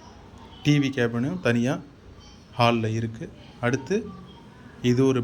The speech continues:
பெட்ரூமு with attached டாய்லெட்டு, வெஸ்டர்ன் டைப் டாய்லெட்டா அமைந்துள்ளது. இந்த பெட்ரூம்லேயும் திங்ஸ் எல்லாம் வச்சுக்கிறதுக்கு போதுமான அளவு லாஃப்ட்டு, கபோர்டு வசதியெல்லாம் அமைந்துள்ளது. நம்ம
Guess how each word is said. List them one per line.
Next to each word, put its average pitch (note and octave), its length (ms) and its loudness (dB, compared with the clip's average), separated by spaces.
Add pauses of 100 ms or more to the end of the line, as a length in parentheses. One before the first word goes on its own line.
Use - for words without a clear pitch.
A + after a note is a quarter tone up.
பெட்ரூமு B2+ 360 -2 (220)
with A2+ 220 -6 (100)
attached B2+ 420 -2 (120)
டாய்லெட்டு, A2 360 -2 (840)
வெஸ்டர்ன் B2 440 0
டைப் G#2+ 180 -4 (120)
டாய்லெட்டா G#2+ 360 -2 (360)
அமைந்துள்ளது. A2 480 -2 (580)
இந்த B2 220 4
பெட்ரூம்லேயும் C3+ 520 -2 (120)
திங்ஸ் C3 280 -2
எல்லாம் B2+ 160 0
வச்சுக்கிறதுக்கு A2+ 580 -4 (400)
போதுமான A#2 440 2
அளவு A2+ 240 0 (500)
லாஃப்ட்டு, B2 400 2 (520)
கபோர்டு A#2 340 2
வசதியெல்லாம் A2+ 400 -2
அமைந்துள்ளது. A2+ 480 -2 (1300)
நம்ம C3+ 260 2